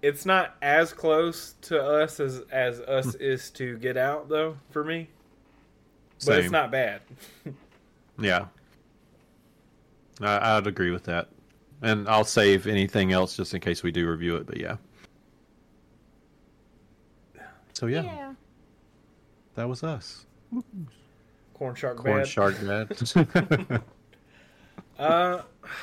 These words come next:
Speaker 1: I'm gonna leave. I'm gonna, I'm gonna make, put questions at the,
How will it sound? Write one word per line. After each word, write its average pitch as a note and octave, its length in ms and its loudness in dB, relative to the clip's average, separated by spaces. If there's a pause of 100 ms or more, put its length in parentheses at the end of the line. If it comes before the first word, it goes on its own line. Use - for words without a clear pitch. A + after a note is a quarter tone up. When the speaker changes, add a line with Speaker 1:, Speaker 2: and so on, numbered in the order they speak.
(280)
Speaker 1:
I'm D#3 160 -2
gonna G#3 320 4
leave. E3 640 2
I'm C#3 220 -8
gonna, D#3 380 0 (360)
I'm C#3 80 -12
gonna D3+ 160 0
make, D#3 320 -2
put D#3 180 -4
questions C#3 480 -4
at B2+ 140 -8
the, B2 340 -8